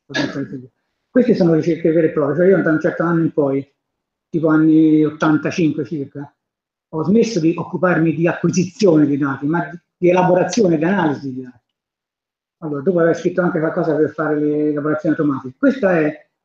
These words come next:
questo è un primordiale esempio di, eh, pubblicato però sul D S S A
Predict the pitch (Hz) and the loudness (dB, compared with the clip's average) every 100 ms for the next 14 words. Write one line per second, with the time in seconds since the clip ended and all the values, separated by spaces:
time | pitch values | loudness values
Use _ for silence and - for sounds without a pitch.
0 | _ _ - - 226 185 170 175 160 - | _ _ -10 -2 -2 -2 -2 -2 -4 -2
1 | 202 190 190 175 196 147 147 147 160 143 | 0 2 2 2 0 0 -4 -2 0 0
2 | - 139 143 156 147 _ _ _ _ _ | -2 -6 -2 -2 -2 _ _ _ _ _
3 | 151 147 143 135 156 185 175 160 185 165 | -12 -10 -10 -8 -4 -2 -2 -2 -4 -4
4 | 143 160 151 156 - 165 143 160 180 | -4 -4 -4 -8 -8 -6 -6 -6 -8